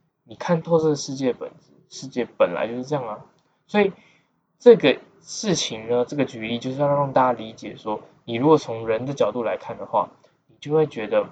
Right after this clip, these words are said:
嗯，你熟悉的就是秩序，不熟悉的就是混乱。秩序呢，就是那些已经被探索过的领域，被人类理解、探索，然后征服的部分。像是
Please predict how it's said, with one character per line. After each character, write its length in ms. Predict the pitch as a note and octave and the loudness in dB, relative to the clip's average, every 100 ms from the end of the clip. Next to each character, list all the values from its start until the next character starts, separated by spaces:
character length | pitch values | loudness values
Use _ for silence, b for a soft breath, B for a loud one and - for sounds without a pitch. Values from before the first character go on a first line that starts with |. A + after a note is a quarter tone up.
| - | -12
嗯， 160 | A2+ G#2+ _ | -20 -20 _
你 80 | A2+ | -20
熟 240 | - A#2 | -2 0
悉 180 | A#2 C3+ | 0 0
的 180 | B2 - - - | 0 -2 -6 -20
就 120 | - A2 | -14 -14
是 80 | |
秩 220 | - G#2 G2+ | -14 -20 -20
序， 220 | G2+ - _ _ _ _ _ | -20 -20 _ _ _ _ _
不 80 | - | -6
熟 200 | D#3 A2+ | 0 0
悉 160 | - G#2+ | 0 -8
的 80 | F2+ | -8
就 160 | - | -14
是 80 | - | -12
混 180 | - F#2 | -8 -6
乱。 140 | F2+ - _ _ _ _ _ _ | -6 -8 _ _ _ _ _ _
秩 180 | - F#3 | -2 0
序 220 | D3 F3 | 0 0
呢， 240 | D3 C3+ C3+ | 2 2 0
就 140 | C#3 | -6
是 160 | - C3 | -12 -4
那 120 | B2+ | -4
些 360 | A#2+ A#2+ A#2 - | -2 -2 -2 -6
已 100 | A#2+ | -10
经 160 | A#2+ C3+ | -6 -2
被 120 | C3+ | 0
探 160 | A2+ | -2
索 160 | - G2+ | -8 -10
过 160 | A2+ G#2 | -10 -12
的 80 | |
领 80 | F2+ | -14
域， 180 | G2+ G2+ _ - | -20 -20 _ -4
被 140 | C3 | -2
人 180 | A2+ A#2 | -2 0
类 140 | B2 | 0
理 220 | G#2+ A2 | 0 -10
解、 320 | - B2 - - _ | -8 -8 -8 -14 _
探 200 | - A2+ | -6 -6
索， 300 | A2 - - _ _ | -6 -12 -14 _ _
然 100 | G#2 | -8
后 80 | G#2+ | -6
征 240 | G#2 G#2 | -8 -8
服 140 | - | -14
的 80 | F#2+ | -20
部 160 | - - | -18 -14
分。 180 | - - _ _ _ _ _ b b b _ _ _ _ _ _ | -12 -12 _ _ _ _ _ b b b _ _ _ _ _ _
像 240 | - C3+ | 2 2
是 400 | A#2 C3 A#2 A2+ | 2 -2 -2 -2